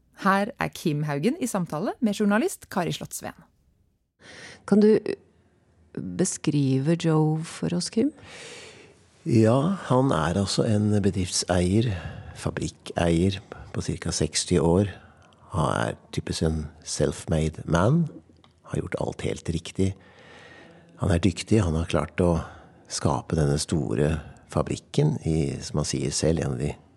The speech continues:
Speaker 3: en av de beste i hele delstaten, og det sier jo ganske mye. Han er, eh, suksessrik, sjarmerende, har et veldig godt forhold til familien sin,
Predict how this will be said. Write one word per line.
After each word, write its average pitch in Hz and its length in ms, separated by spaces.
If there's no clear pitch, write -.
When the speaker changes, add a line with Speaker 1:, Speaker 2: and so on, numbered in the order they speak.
Speaker 3:
en 85 160
av 78 60
de 73 100
beste - 320
i 71 220
hele 69 260
delstaten, - 720
og - 100
det 85 140
sier 73 180
jo 78 80
ganske 78 240
mye. 76 160
Han 107 240
er, 95 340
eh, 101 720
suksessrik, 98 720
sjarmerende, 90 720
har 90 400
et - 400
veldig 95 380
godt - 160
forhold 82 260
til 82 80
familien 78 400
sin, 117 220